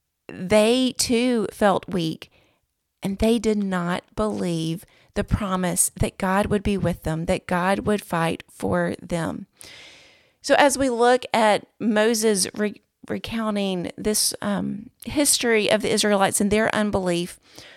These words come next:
the question that I think we as moms can consider in our families is, what have we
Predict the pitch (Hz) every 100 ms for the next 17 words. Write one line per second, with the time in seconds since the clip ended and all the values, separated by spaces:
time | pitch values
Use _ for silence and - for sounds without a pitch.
0 | - _ _ _ 254 254 320 - 403 277
1 | 262 247 226 220 208 196 185 196 185 -
2 | 214 185 - - 190 - 190 185 180 -
3 | 196 262 277 190 180 180 175 - 208 190
4 | - - - _ _ _ _ _ - 185
5 | 202 240 - 349 359 - 277 240